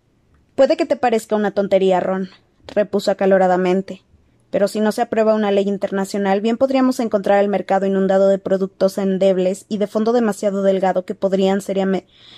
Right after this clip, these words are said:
que pondrían seriamente en peligro a la, a la comunidad». «Sí, sí, de acuerdo»,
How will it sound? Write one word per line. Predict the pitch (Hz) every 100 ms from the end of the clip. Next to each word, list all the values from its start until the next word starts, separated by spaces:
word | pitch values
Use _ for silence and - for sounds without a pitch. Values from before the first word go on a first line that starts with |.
| _ -
que | 254
pondrían | 254 254 254 269 285
seriamente | 254 233 226 214
en | 202
peligro | 190 190 190 190
a |
la, | 190 190 - _ -
a | 202
la | 196
comunidad». | - 190 185 180 185 185 _ _ _ _ _ - _
«Sí, | - 285
sí, | - 233
de | 196
acuerdo», | 190 - 202 190 175